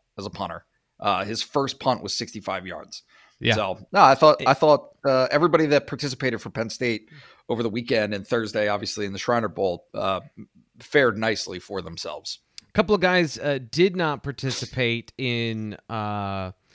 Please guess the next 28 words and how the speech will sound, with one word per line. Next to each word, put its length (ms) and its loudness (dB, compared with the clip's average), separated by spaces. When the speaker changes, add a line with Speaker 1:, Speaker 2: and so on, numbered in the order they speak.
Speaker 2:
um, 640 -8
Arnold 220 0
Ebiketie 540 -2
and 200 -6
Tariq 260 -10
Castro 460 -6
Fields. 440 -4
Interesting, 360 -8
we'll 100 -4
get 60 -6
to 80 -6
that 100 -2
in 80 -8
just 180 -4
a 40 -14
second. 360 -4
But 160 -2
going 160 4
back 180 2
to 80 -4
our 60 -4
conversation 640 0
about, 420 0
uh, 120 2
the 120 -2
Nittany 300 -2
Lion, 540 0
uh, 420 -2